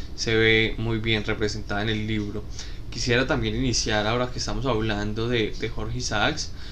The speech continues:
con un fragmento pequeño de lo que Germán Arciniegas plantea en el prólogo de la, de María,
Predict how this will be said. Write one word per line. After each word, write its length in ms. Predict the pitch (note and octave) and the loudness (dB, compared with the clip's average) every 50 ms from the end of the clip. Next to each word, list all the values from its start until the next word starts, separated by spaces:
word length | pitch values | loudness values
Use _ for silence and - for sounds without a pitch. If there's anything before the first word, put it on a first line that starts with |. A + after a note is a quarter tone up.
| - - - - - | -8 -8 -8 -8 -6
con 640 | - - C#3+ C#3+ C#3+ C#3 C3+ C3+ B2+ A#2+ B2 A#2 - - - C3 | 0 2 4 6 6 6 6 6 4 2 2 -2 -4 -6 -4 -4
un 200 | B2+ A#2+ A#2+ A#2 - - - - - - - - | -2 -2 -2 -2 -4 -8 -8 -8 -8 -8 -6 -4
fragmento 840 | - - C3+ B2+ B2+ C3 C3+ C3 C3 C3+ B2+ B2 B2 A#2+ A#2 A#2 A#2 - | -2 2 4 4 4 4 2 2 4 4 4 4 2 0 0 0 -2 0
pequeño 600 | A2+ G#2+ - A#2+ A#2 A2+ A2 A2 A2 A2 A2 A2+ A#2 B2 B2 | 0 -2 0 0 0 2 2 2 0 0 -2 -2 -4 -4 -4
de 300 | - A2+ G#2+ G#2+ G#2+ G#2 | 0 0 2 2 2 2
lo 200 | G#2+ G#2+ G#2+ G2 | 2 0 0 -2
que 260 | - - A2 G#2 G2+ - - - - - - - - - - - | 0 0 0 0 -2 -2 -6 -6 -6 -6 -6 -6 -6 -6 -4 -2
Germán 360 | - A#2+ A#2 A2+ A2+ A2+ A2+ | 0 0 2 2 4 4 4
Arciniegas 680 | A#2+ B2 A#2+ - C3 A#2 A2+ A2+ A2+ G#2+ G#2+ A2+ A#2 - | 4 4 4 2 2 2 2 4 4 4 4 2 0 0
plantea 380 | - A#2+ A2 G#2+ G#2 A2 G#2+ A2 | 0 -2 -2 0 0 2 2 2
en 80 | A#2+ | 4
el 120 | B2 A2+ - | 2 2 0
prólogo 720 | - - A#2+ A2+ G#2+ A2 A#2 A#2 B2 B2 A#2 A2 A2 A2 A2 A2+ A2 | 0 0 2 2 4 2 2 2 2 2 2 2 2 0 -2 -2 -2
de 120 | A2+ G#2+ | 0 0
la, 380 | G#2+ G#2+ G#2+ G#2+ G#2 G#2 G#2 G2+ | 2 4 4 4 4 2 0 -2
de 140 | G#2+ A2+ G#2+ | -2 -2 -2
María, 460 | G#2+ G#2+ A2 A2+ B2 B2+ B2 C3 | -2 0 2 4 4 4 4 2